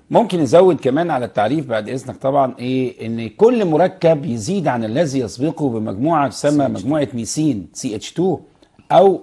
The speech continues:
Speaker 1: تسمى مجموعة ميثيلين بكتلة وزنية أربعتاشر وحدة كتل ذرية. يعني أنا عندي ال-، الميثان من الألكانات سلسلة متجانسة،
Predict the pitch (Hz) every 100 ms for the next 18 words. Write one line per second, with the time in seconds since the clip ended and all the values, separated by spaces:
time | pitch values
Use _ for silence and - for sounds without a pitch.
0 | - - 165 185 175 127 120 170 110 143
1 | 165 - 127 165 180 110 104 - 226 226
2 | 151 120 98 147 175 160 127 107 113 110
3 | - 220 196 - 180 180 147 - 135 156
4 | 131 147 - - 147 151 135 131 - 98
5 | 120 113 110 101 - _ _ _ _ -
6 | 139 190 214 240 254 _ _ _ 135 123
7 | 127 156 135 147 139 127 113 - - _
8 | - 120 135 143 208 240 247 185 160 151
9 | 180 180 156 143 117 - - - 120 190
10 | 190 156 123 104 98 -